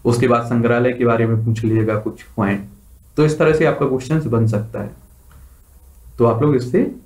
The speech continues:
अच्छे से पढ़ते रहा करिएगा। और जो राजस्थान, जो भी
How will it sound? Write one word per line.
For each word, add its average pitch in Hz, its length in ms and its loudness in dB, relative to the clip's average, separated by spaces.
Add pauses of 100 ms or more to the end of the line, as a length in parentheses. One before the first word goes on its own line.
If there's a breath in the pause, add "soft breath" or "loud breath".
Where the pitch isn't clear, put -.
(120)
अच्छे 117 280 -2
से 104 120 0
पढ़ते 107 340 0
रहा 101 240 0
करिएगा। 104 420 0 (600 soft breath)
और 120 80 2
जो 135 140 4
राजस्थान, 156 680 0
जो 135 180 2
भी 185 340 2